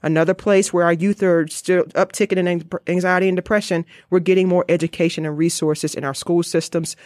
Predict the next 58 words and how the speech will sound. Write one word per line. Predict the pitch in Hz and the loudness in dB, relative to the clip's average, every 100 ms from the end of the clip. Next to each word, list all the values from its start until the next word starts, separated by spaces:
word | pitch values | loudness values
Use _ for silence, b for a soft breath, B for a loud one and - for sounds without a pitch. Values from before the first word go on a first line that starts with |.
| B - | B -4
So | 175 156 | 0 0
we | 147 160 180 | -2 -4 0
are | 180 190 | 2 4
moving | 185 180 170 160 | 4 2 2 -2
in | 151 | -2
the | |
right | 143 156 | -2 -2
direction. | - 147 170 - 156 | -2 0 0 0 -2
We | |
have | 156 | -2
a | 139 | -2
long | 156 175 175 | 0 2 2
way | |
to | 151 | 0
go, | 139 156 151 156 B B B | 0 2 2 -2 B B B
but | 165 143 | -2 0
nine | 156 185 233 | 0 2 4
eight | 202 175 | 4 4
eight | 180 - - - | 4 2 -6 -6
is | 156 | -4
something | 175 165 165 | -4 -2 -2
that | 156 | -2
we | 151 | -4
can | 156 | -4
all | 147 147 | -4 -2
remember. | 147 151 139 127 - b b b _ | -2 -2 -4 -8 -14 b b b _
And | 160 | -8
so | 160 165 151 | -2 2 2
as | 147 | 2
you're | 175 | 2
listening | 196 196 - 196 190 | 2 2 2 0 0
to | 165 | -2
this | 160 170 - | 0 0 0
and | 151 | -6
you're | 143 | -4
listening | 143 180 202 180 | -2 -2 -2 -6
to | - | -6
me | 156 165 170 | -2 2 2
and | 156 | 0
as | 139 | -2
you're | 143 | -6
doing | 143 156 185 | -6 0 0
some | 180 175 | 2 0
assessment | 165 170 160 175 160 | 0 0 0 0 0
and | 151 | 0
as | 143 | -2
you | 139 | 0
go | 175 180 | 0 0
throughout | 175 170 156 | 0 -2 -2
your | 160 | -2
week | 147 170 - | 0 -2 -2
and | 147 | -4
your, | 143 135 - - | -2 -4 -6 -6
your | 143 | 0
days, | 175 170 151 143 - b b | 2 4 2 0 -6 b b
remember | 170 156 185 190 160 | -2 2 2 2 0
that | 147 127 - | -2 -4 -2
there's | 165 160 | -2 -2